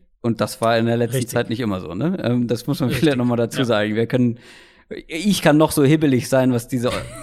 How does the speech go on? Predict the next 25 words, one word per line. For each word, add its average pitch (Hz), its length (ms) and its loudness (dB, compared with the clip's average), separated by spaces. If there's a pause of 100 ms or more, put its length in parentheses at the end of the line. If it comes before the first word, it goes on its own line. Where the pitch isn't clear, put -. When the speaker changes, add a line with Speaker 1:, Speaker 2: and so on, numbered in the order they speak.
Speaker 2:
<laughs> - 400 -8
Speaker 1:
Offense 165 380 2
angeht. 120 440 0 (160)
<laughs> - 160 -6
Wenn 190 160 0
der 160 160 2
am 147 120 0
Ende 151 200 2
nicht 139 220 2
spielt, 175 460 0
dann 190 320 2 (320)
hast 170 300 0
du 180 40 0
A 160 100 4
J 160 300 4
Brown 160 280 6
und 151 140 2
eben 151 260 2
nicht 254 220 2
Corey 202 260 4
Davis, 180 380 2
sondern 175 380 2
Josh 170 220 -2
Reynolds. 180 380 -2
Und 131 200 -4